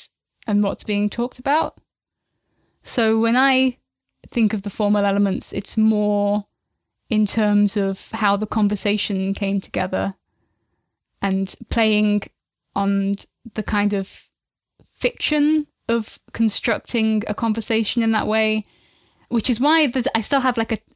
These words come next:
like, a tiny bit of doubt that I can't shake about it being scripted, even though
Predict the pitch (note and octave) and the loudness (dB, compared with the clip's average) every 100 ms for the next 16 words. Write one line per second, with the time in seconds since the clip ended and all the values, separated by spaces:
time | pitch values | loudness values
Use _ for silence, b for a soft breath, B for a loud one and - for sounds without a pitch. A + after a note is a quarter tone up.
0 | - G#3+ G#3+ G3+ - C#4 D4 C#4 C4+ B3+ | -2 -2 -2 -4 0 2 4 6 6 6
1 | B3+ - - - A3+ A3+ G3+ _ G3+ G#3 | 4 -4 -10 -2 0 0 -2 _ -4 2
2 | G#3+ B3+ - - - - G#3 A#3+ A3+ G#3+ | 4 2 0 -8 -4 -2 0 0 0 2
3 | A#3 A#3 G#3+ G#3+ A3 A3 A#3 A3+ - A3+ | 0 0 0 0 0 0 2 2 0 -2
4 | - - B3 A#3 A#3 A3+ A3 G#3+ A3+ | -4 -2 0 0 2 2 4 4 2